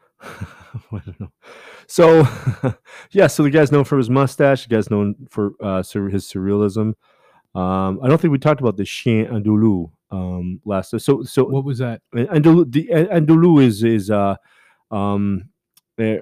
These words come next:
Speaker 1: Andalusia, Andalusia, uh, Andalusia is the southern part of Spain.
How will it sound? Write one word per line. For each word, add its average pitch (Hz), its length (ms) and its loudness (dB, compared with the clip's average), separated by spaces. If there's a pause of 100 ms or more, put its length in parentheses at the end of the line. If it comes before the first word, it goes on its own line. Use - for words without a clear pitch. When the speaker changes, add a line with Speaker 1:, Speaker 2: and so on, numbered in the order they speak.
Speaker 1:
Andalusia, 123 580 0
Andalusia, 113 800 0 (260)
uh, 101 480 -2
Andalusia 110 680 0 (480)
is 110 360 0
the 104 240 -2
southern 127 460 0
part 113 360 0
of 104 340 -4
Spain. 92 680 -8